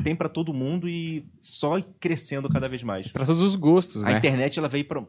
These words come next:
Speaker 1: muito pra quebrar essas bolhas. Só como você mesmo, mesmo falou, em uma época de internet, mesmo assim, a gente não tem ainda. A bolha não foi totalmente estourada, né?
Speaker 2: É,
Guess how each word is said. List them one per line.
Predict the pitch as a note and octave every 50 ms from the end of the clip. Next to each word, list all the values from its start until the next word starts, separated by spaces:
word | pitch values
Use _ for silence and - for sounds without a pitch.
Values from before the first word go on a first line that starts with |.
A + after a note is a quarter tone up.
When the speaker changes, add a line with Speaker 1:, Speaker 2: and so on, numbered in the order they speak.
| _ -
Speaker 1:
muito | C3+ C#3 D#3+ - -
pra | E3 D#3+
quebrar | - F3 C#3+ D3 D3+
essas | D3+ - D#3+
bolhas. | C#3 C3 C3+ C#3 A#2 G#2+ -
Só | - B2+
como | - - C#3 D#3 E3 E3+ E3 D#3+ A#2
você | G#2 G2 G#2+ B2 A#2+ - C#3
mesmo, | B2+ C#3 C3+ D3+ D3+
mesmo | B2 A#2+ A#2 A#2+ A2+ - A#2
falou, | - C#3+ C3+ B2+ A#2 A2+ A2+ - - - _ _ -
em | B2+
uma | D#3 F3+ D#3
época | D3 D3+ - - C#3+
de | A#2+ C3 D3
internet, | - - E3 C#3+ B2 A#2+ A#2+ B2+ A#2+ - - - - -
mesmo | G2+ G#2 B2 C#3 D#3 D3 D#3+ D3
assim, | D#3 - - - - C#3+ E3+ F3+ D#3+ -
a | - G#2+
gente | G2+ G2+ A#2 A#2 B2 - C3
não | A#2+ B2+ C3
tem | B2 - B2 A#2+ - C3
ainda. | A#2+ A#2 A#2+ A#2+ A#2 A#2 A2+ A2 A2 G#2 F#2+ F2+ - _ _ _
A | - A2+
bolha | A2 G#2+ B2+ C3+ C#3 C3+ C3
não | B2+ C3 B2+
foi | - C#3
totalmente | A#2+ B2+ A#2 - - - - -
estourada, | - - A#2+ A2+ G#2+ G2 F2 - - -
né? | A2
Speaker 2:
É, | G#2+ G2+ F#2+ F2+